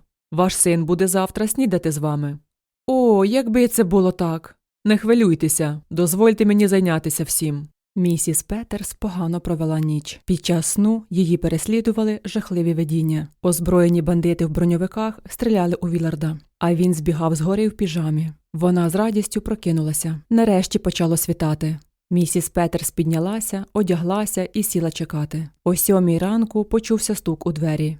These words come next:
В горлі було так сухо, що вона ледве могла говорити. "Увійдіть", сказала вона. Двері відчинились, і зайшов містер Томпсон.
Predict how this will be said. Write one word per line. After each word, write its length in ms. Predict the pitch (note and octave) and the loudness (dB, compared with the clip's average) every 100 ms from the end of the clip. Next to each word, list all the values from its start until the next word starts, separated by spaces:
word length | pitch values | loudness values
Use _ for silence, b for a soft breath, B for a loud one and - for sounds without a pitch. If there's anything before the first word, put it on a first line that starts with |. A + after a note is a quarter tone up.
| _ | _
В 80 | F3 | -4
горлі 400 | E3+ F#3 G3+ G3+ | 0 4 4 4
було 260 | E3+ F3+ F#3 | 2 2 2
так 200 | F#3+ F3+ | 0 -2
сухо, 520 | - A3+ - D#3 D3+ - | -2 -2 -2 -4 -4 -6
що 260 | - - | -6 -2
вона 200 | A#3+ A#3+ | 2 2
ледве 300 | A3 F3+ E3+ | 2 0 0
могла 280 | F#3+ F3 E3+ | 2 2 0
говорити. 640 | D#3+ D#3+ E3 D#3 D3+ D3+ D#3 _ _ _ | -2 -2 -2 -2 -4 -6 -8 _ _ _
"Увійдіть", 840 | A#3+ A#3 C4 C4 A3 A3+ F3 - - _ | -2 0 2 2 2 2 0 -6 -20 _
сказала 480 | - - F#3+ F3+ E3 | -12 -6 -2 0 0
вона. 360 | E3 E3 D#3+ D#3+ _ _ _ | 0 -2 -2 -6 _ _ _
Двері 360 | F3 F3 E3+ E3+ | -4 0 0 0
відчинились, 800 | E3 - F3+ A3 A#3 G#3 - - _ | -2 -2 0 0 0 -2 -6 -10 _
і 120 | A#3+ | -2
зайшов 460 | A#3 B3 A3 F#3 F#3 | 0 0 0 0 2
містер 360 | F#3 E3 - E3+ | 2 0 -2 -4
Томпсон. 580 | E3+ D#3+ - E3 D#3 | -2 -2 -2 -2 -4